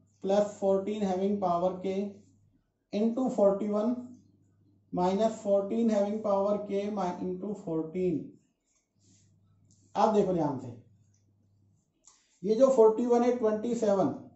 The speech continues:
ट्वेंटी सेवन एम के साथ भी फ़ोर्टी वन की मल्टीप्लाई प्लस फ़ोर्टीन वन की मल्टीप्लाई होगी फ़ोर्टीन की पावर k के साथ,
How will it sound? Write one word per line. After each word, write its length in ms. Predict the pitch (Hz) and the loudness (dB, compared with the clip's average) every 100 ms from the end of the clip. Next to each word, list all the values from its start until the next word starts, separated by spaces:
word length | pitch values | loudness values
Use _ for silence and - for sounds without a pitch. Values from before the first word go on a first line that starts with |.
| _ _ _ _ _ _ _ 190 | _ _ _ _ _ _ _ -4
ट्वेंटी 420 | 208 208 254 247 | -2 -2 -4 -4
सेवन 480 | - 214 214 240 240 | 0 0 2 2 0
एम 140 | 208 220 | -4 -4
के 120 | 247 233 | -2 -2
साथ 300 | 214 208 214 | 0 0 -2
भी 160 | 233 240 | -4 -2
फ़ोर्टी 400 | 220 214 214 233 | -2 -2 -2 0
वन 180 | 226 226 | 0 0
की 140 | 240 | -2
मल्टीप्लाई 680 | 226 220 214 226 220 220 262 - - _ _ _ _ _ _ _ - | -2 -2 -4 -4 2 2 2 -4 -16 _ _ _ _ _ _ _ 6
प्लस 320 | 226 - - - - _ _ _ | 8 8 2 -10 -20 _ _ _
फ़ोर्टीन 600 | 196 220 220 247 262 262 - 156 165 | 4 6 6 4 4 4 0 -4 0
वन 180 | 220 - | 0 0
की 140 | 254 | -2
मल्टीप्लाई 640 | 240 220 214 233 226 226 226 | 2 2 2 -2 6 6 8
होगी 300 | 214 214 247 | 2 2 -2
फ़ोर्टीन 600 | - 214 208 202 233 233 233 | -2 -2 -2 -2 -2 -2 -2
की 100 | 247 | -2
पावर 340 | 220 202 214 214 | 0 4 4 4
k 260 | 196 196 196 | 0 -2 -2
के 100 | 190 | -2
साथ, 340 | 165 139 | -2 -2